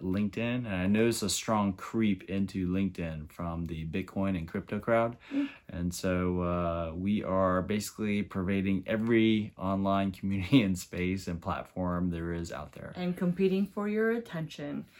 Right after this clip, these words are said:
Speaker 2: And I'm Ari in Seattle.
Speaker 1: <laughs>
Speaker 2: Very original.
Speaker 1: All right, we don't give financial advice. We're not journalists,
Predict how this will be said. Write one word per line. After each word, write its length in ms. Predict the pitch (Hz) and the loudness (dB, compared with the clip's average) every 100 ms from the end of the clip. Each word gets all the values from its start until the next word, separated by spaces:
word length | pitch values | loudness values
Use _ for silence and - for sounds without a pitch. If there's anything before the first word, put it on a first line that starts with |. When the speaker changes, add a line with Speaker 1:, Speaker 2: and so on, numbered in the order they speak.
| - - | -20 -10
Speaker 2:
And 140 | 185 180 | -8 -6
I'm 340 | 196 208 233 - - | -2 2 2 0 -4
Ari 340 | 180 180 190 | 0 0 0
in 140 | 196 202 | -2 -4
Seattle. 720 | - 185 175 147 151 147 - - - - - | -4 -4 -4 -6 -8 -10 -10 -20 -18 -16 -8
Speaker 1:
<laughs> 320 | 113 - - | -8 -2 -2
Speaker 2:
Very 420 | - - 202 208 202 | -2 -4 0 2 2
original. 480 | 170 160 151 156 175 - - 208 - - - - - - | 0 -2 -10 -12 -14 -18 -14 -12 -12 -14 -16 -16 -18 -8
Speaker 1:
All 120 | - 110 | 4 8
right, 160 | 120 | 8
we 120 | 117 | 10
don't 140 | 131 135 | 8 8
give 120 | 143 | 8
financial 460 | 151 143 143 139 143 | 8 10 8 8 8
advice. 500 | 135 139 143 139 117 | 12 12 12 8 4
We're 80 | |
not 220 | 120 131 127 | 6 8 8
journalists, 760 | 135 135 139 139 131 - - | 8 10 10 10 8 2 -8